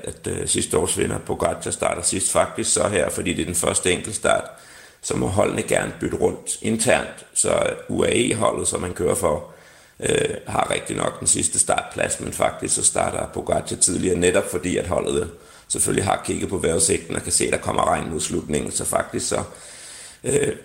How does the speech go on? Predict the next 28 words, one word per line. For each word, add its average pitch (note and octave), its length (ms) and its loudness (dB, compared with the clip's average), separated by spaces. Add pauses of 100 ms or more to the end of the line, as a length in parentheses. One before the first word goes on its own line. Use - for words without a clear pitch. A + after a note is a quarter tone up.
(120)
ja, - 140 0
alle - 280 0
de C2+ 80 0
ryttere, G#1 320 2
der G1+ 80 -2
forventer G#1 420 -2
at - 120 -4
gøre - 200 2
det - 100 -4
godt, - 280 -2
faktisk - 380 0
starter, - 360 2 (220)
øh, D2+ 520 0 (120)
i - 80 -4
den - 100 -2
første D#2+ 400 2
del C#2+ 220 2
netop, D#2 260 2
så - 100 -2
de - 100 -4
kan F2+ 140 -2
undgå D#2+ 400 2
det F2+ 120 2
her - 200 0
regn. C#2 240 0 (240)
Øh, - 360 -4
fordi - 300 0
det, D2 260 0